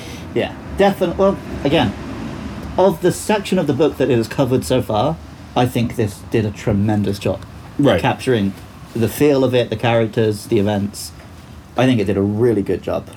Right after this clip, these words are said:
Speaker 2: It had a little bit of psychedelic color.
Speaker 1: A little bit, a little bit.
Speaker 2: Yeah.
Speaker 1: Again, like we said,
Speaker 2: It was
Speaker 1: the
Speaker 2: muted.
Speaker 1: second part is where the trippy bits would come.
Speaker 2: Right, right.
Speaker 1: So it makes sense.
Speaker 2: I,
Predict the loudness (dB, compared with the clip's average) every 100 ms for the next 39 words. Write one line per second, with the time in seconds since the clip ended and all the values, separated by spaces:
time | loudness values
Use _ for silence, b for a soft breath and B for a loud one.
0 | -6 2 4 6 6 6 6 4 4 2
1 | 4 2 2 0 0 0 -2 -6 -6 2
2 | 2 4 2 2 2 2 0 -2 0 2
3 | 4 4 4 4 2 2 0 0 0 -6
4 | -6 2 4 4 4 4 4 4 2 2
5 | 2 2 2 2 2 0 -2 0 -2 -4
6 | 0 2 2 -2 -2 -4 -4 2 2 2
7 | 0 -4 -2 -2 -4 -4 -4 -6 -8 -10
8 | 0 0